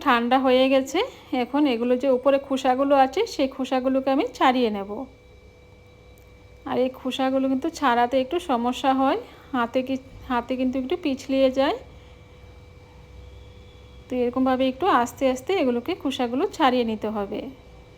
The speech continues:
একটা ছাড়ানো হয়ে গেছে, তো আরও একটি দেখিয়ে দিচ্ছি। এরকমভাবে আস্তে আস্তে করে এগুলোকে ছাড়িয়ে নেব। একটু ছাড়াতে সমস্যা হয়, কিন্তু খেতে কিন্তু খুবই সুস্বাদু হয় রেসিপিটা।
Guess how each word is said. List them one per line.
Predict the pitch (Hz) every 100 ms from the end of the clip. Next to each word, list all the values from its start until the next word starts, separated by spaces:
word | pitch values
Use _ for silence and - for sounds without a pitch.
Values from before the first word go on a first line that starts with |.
| - - - - - - - - - - - - - - 262 - 277
একটা | 226 - 262
ছাড়ানো | 269 262 262 269
হয়ে | 254 262
গেছে, | 277 269 294 494 -
তো | 269
আরও | 220 226
একটি | 254 254 -
দেখিয়ে | 262 247 269 262
দিচ্ছি। | 269 - 453 453
এরকমভাবে | 254 247 254 254 254 294
আস্তে | 226 - 254
আস্তে | 247 247
করে | 269 277
এগুলোকে | 269 247 247 415 -
ছাড়িয়ে | 311 254 240
নেব। | 214 202 202 247 - - - - - - - - - - - - - -
একটু | - 277
ছাড়াতে | 269 247 254 262
সমস্যা | 285 269 262 269 294
হয়, | 277 262 269
কিন্তু | 262 285
খেতে | 302 294 277 269
কিন্তু | 262 294
খুবই | 320 269 370
সুস্বাদু | 392 269 - 233 226
হয় | 226 214
রেসিপিটা। | 202 - 220 202